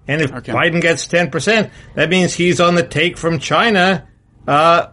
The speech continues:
Speaker 1: at the time when he's clearly planning, he, you know, the planning for this started when he was vice president. He's clearly planning to run for president. And why would China be interested in sluicing millions of dollars to him unless they thought he was gonna be in power, obviously. So,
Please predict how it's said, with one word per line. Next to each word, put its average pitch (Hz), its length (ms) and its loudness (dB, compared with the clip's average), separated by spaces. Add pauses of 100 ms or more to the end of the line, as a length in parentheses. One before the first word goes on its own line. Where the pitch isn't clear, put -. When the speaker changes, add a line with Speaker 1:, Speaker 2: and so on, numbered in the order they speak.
(200)
Speaker 1:
at 143 160 -2
the 151 100 -2
time 160 320 0
when 165 100 0
he's 156 140 -4
clearly 185 480 0
planning, 160 800 -2
he, 160 320 -6 (160)
you 139 120 -2
know, 131 80 0
the 127 80 0
planning 165 400 0
for 131 60 -6
this 139 180 0
started 160 380 2
when 135 160 0
he 135 80 2
was 131 160 0
vice 123 280 0
president. 143 360 -2
He's 143 120 -4
clearly 156 260 -2
planning 151 400 -2
to 131 100 0
run 135 200 0
for 127 140 -6
president. 156 600 -2 (320)
And 151 340 -4 (220)
why 156 260 0
would 202 200 2
China 190 380 0
be 175 140 0
interested 175 380 0
in 170 80 0
sluicing 165 580 0
millions 170 300 4
of 156 100 0
dollars 170 300 4
to 160 120 -2
him 143 100 0
unless 139 320 0
they 147 120 0
thought 139 320 0
he 139 100 2
was 131 180 -2
gonna 135 180 0
be 131 160 0
in 127 100 0
power, 131 460 -2
obviously. 110 600 -6 (100)
So, 120 400 -4